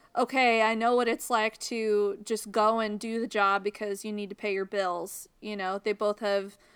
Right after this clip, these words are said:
done that in a sense with their other things. Um, but both are, you know, they seem to be motivated by each other and inspired by each other and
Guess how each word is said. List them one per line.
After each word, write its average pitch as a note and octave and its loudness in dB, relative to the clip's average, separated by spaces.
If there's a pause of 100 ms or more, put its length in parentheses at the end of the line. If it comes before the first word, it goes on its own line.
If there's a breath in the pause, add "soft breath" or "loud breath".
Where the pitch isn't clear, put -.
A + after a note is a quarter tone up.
(200 soft breath)
done B3 4
that A#3 0
in A3 -2
a A3 -2
sense G#3 -6
with A3 -6
their G3+ -2
other G3+ -2
things. G#3 -4 (380 soft breath)
Um, G3+ 2 (680)
but A3+ 4
both A#3+ 4
are, G#3 4
you A3+ -6
know, F#3+ -6 (500)
they A#3+ 6
seem C4+ -2
to - -6
be A#3 -2
motivated A3 2
by G#3 4
each G#3 -2
other A#3+ 0
and A3+ -2
inspired G3 -2
by G3+ 0
each G#3 -2
other A#3 0
and G3 -4